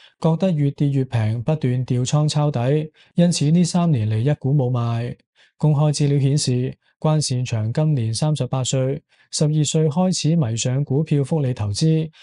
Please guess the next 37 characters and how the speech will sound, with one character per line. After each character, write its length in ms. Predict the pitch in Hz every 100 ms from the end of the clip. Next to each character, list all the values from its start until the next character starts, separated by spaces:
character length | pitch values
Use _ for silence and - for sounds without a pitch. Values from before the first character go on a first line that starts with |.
| - -
廿 180 | 151
八 180 | 147 160
歲 240 | 151 165 160
實 220 | 143 139
現 160 | 139
財 180 | 135 117
務 140 | 120 127
自 160 | 135
由， 340 | 123 107 110 123 _ - -
並 240 | - 156 151
正 180 | 165 160
式 140 | 170
開 280 | 170 180 175
始 160 | 139 156
全 200 | - 107
職 160 | 160
投 120 | 135 107
資。 440 | 110 156 156 165 _ _ -
證 220 | - 151
券 160 | 151 151
時 240 | - 117
報 180 | 139 135
報 160 | 139
道 140 | 135 127
話， 320 | 127 127 131 _ _
關 180 | - 160
善 260 | 156 135 131
祥 220 | 110 107
有 200 | 117 123
三 280 | - 160 156
個 120 | 143
細 260 | 135 143 135
路， 300 | 123 127 - _ -
長 240 | 127 123
期 160 | 123 123
食 160 | 139
素， 400 | 123 151 147 156